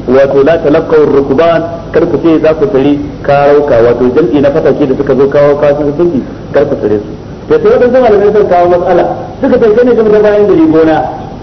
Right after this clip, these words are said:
ba da nufin tare ba, ka gama aiki a gonar ka, zo ka dawo,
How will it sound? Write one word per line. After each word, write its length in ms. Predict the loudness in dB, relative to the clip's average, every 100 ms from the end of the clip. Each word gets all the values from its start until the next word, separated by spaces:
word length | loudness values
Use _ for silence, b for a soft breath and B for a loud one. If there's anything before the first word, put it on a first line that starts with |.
| -16 -16 -16 -16 -4
ba 120 | 0 0
da 80 | 0
nufin 260 | 0 2
tare 220 | 2 2 2
ba, 140 | 0 -2 -8 -12 -2
ka 160 | 0
gama 180 | 2 2
aiki 220 | 0 2
a 80 | 0
gonar 280 | 2 0 2
ka, 100 | 2
zo 160 | 2 2
ka 80 | 2
dawo, 460 | 2 2 2 -2